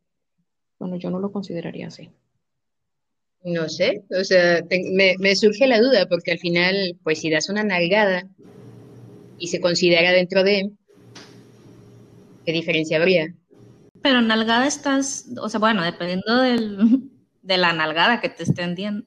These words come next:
Speaker 3: te, te están dando, si es una nalgada con la mano o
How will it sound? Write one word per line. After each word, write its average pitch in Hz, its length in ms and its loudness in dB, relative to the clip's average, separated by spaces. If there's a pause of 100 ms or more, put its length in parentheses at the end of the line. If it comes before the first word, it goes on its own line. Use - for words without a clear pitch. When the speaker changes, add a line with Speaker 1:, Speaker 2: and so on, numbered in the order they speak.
Speaker 3:
te, 190 140 -2
te 185 180 -12
están 180 300 -2
dando, 170 540 2
si 190 140 -2
es 170 100 0
una 196 160 0
nalgada 170 440 0
con 165 380 -2
la 120 80 -2
mano 170 560 0
o - 480 -10